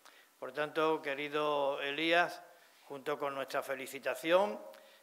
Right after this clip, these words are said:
eh, también, eh, el, el reconocimiento de ese resultado y el apoyo inequívoco a nuestro presidente y a toda la dirección nacional por parte del Partido Popular de Ceuta.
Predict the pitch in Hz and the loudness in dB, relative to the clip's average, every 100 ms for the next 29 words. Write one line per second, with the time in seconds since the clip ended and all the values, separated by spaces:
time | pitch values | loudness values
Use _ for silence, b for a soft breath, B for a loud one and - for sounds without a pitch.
0 | B - 143 135 143 135 147 170 196 - | B -12 -8 -2 0 0 0 0 -2 -12
1 | 143 147 151 156 156 160 160 156 143 143 | -14 -14 -16 -16 -16 -14 -14 -10 -8 -6
2 | 147 143 127 131 139 131 - 139 151 165 | -4 -6 -4 -6 -2 -2 -4 -6 -4 -2
3 | 196 190 214 - B B B - 127 131 | 6 6 6 0 B B B -20 -10 -4
4 | 143 170 147 143 139 127 156 170 202 214 | 0 2 0 0 -4 0 4 6 6 2
5 | - - - 131 131 127 123 170 180 202 | -2 -12 -12 -6 0 0 2 2 2 2
6 | 208 208 135 127 123 180 190 185 208 - | 0 -2 -6 -6 -6 -4 -4 -4 -8 -8
7 | - B B B - 135 139 131 135 127 | -18 B B B -4 -2 0 -2 -6 -6
8 | 135 147 180 208 208 202 143 131 131 156 | -4 -2 -2 0 2 0 -4 -8 -4 0
9 | 156 147 135 127 147 147 123 - 147 160 | 2 0 -2 -4 -6 -8 -6 -4 0 0
10 | 151 113 139 123 147 143 151 143 131 127 | 0 -10 -10 -6 -4 -4 -4 -6 -6 -8
11 | - 135 135 120 117 120 113 107 - - | -8 -10 -8 -10 -6 -6 -6 -8 -12 -18
12 | - | -20